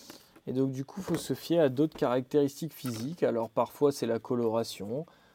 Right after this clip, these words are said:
parfois, c'est, euh, la couleur des chélicères, par exemple, pour les, pour les Fidipus.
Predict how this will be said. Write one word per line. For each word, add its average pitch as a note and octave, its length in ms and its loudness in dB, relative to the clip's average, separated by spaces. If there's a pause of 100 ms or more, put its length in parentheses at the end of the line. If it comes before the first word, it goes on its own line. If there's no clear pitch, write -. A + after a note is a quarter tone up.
(140)
parfois, B2+ 400 2
c'est, A#2 240 0
euh, A2 80 2 (340)
la G#2+ 120 -2
couleur A#2 400 2
des A2 180 -2
chélicères, A2+ 760 -4
par G#2 200 -6
exemple, G#2+ 340 -6
pour A2+ 240 -4
les, A2+ 440 2
pour A#2+ 200 -2
les A#2+ 80 0
Fidipus. C3 640 -8